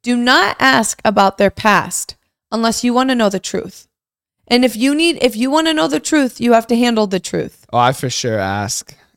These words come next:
Speaker 2: I wanna know.
Speaker 1: But, but don't
Speaker 2: But, like,
Speaker 1: ask.
Speaker 2: not on a first date. I
Speaker 1: No,
Speaker 2: don't ask
Speaker 1: no.
Speaker 2: that on a first
Speaker 1: But
Speaker 2: date.
Speaker 1: don't, but don't ask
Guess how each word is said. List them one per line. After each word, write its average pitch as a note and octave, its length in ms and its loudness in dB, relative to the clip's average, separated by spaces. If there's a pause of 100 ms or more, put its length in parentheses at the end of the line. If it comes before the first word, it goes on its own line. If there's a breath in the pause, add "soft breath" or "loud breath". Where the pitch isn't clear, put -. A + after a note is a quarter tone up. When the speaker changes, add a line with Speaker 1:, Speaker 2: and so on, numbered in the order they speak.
Speaker 2:
I C3 140 4
wanna D3+ 240 4
know. G#2 440 -2
Speaker 1:
But, B3+ 240 4
but B3+ 220 2 (580)
don't B3+ 320 2
Speaker 2:
But, F#3 120 4
like, E3+ 120 4
Speaker 1:
ask. F3 80 6
Speaker 2:
not G#3 180 6
on G3 120 4
a C3 100 4
first B2+ 380 2
date. A2 280 2
I G#2+ 60 0
Speaker 1:
No, C#4+ 140 6
Speaker 2:
don't A2 100 2
ask A#2 120 4
Speaker 1:
no. A3+ 100 4
Speaker 2:
that G#2+ 120 2
on G2+ 140 -4
a G2 60 -6
first A#2 340 -6
Speaker 1:
But D4 120 4
Speaker 2:
date. - 80 0
Speaker 1:
don't, D4 300 2
but B3+ 140 0
don't D4 240 2
ask G#3+ 460 0